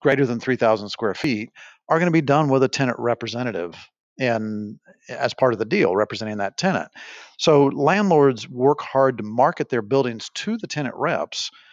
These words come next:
because they know that if the, uh, they treat the tenant reps well, you know, they will have the opportunity to potentially see multiple deals during a three or five or ten year period. So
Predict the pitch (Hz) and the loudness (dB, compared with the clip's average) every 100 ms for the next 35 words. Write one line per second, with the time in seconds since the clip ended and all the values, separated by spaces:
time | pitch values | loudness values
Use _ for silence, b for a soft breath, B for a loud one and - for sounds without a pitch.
0 | b b b - 143 170 156 139 127 143 | b b b -2 0 4 4 4 -2 0
1 | 175 214 180 180 156 127 127 123 - - | 2 4 4 4 6 4 4 0 -8 -20
2 | - 135 127 120 120 110 131 - 165 139 | -4 0 0 2 2 2 0 0 -2 0
3 | 147 143 120 110 - 113 156 254 85 95 | -4 -2 -2 -2 -6 -4 -2 0 -2 -2
4 | 95 _ _ _ _ _ _ _ _ _ | -6 _ _ _ _ _ _ _ _ _
5 | _ _ 165 131 107 104 113 139 170 165 | _ _ -2 2 2 0 -4 2 4 6
6 | 160 156 131 139 135 113 120 - 127 123 | 6 6 2 0 0 0 -2 -4 -6 -6
7 | 110 - - 160 151 135 113 135 127 143 | -8 -14 -8 -6 -6 -8 -8 -6 -2 -2
8 | - - 104 113 101 104 B B B B | -2 -10 -6 -4 -4 -6 B B B B
9 | B - 135 123 110 98 - 123 110 - | B 0 4 4 4 0 0 2 2 2
10 | 113 107 104 - - 120 135 117 110 - | 2 2 0 -6 -12 -6 -4 -4 -6 -2
11 | 202 92 - _ B B B - 139 127 | -2 -2 -6 _ B B B 4 6 6
12 | 123 | 4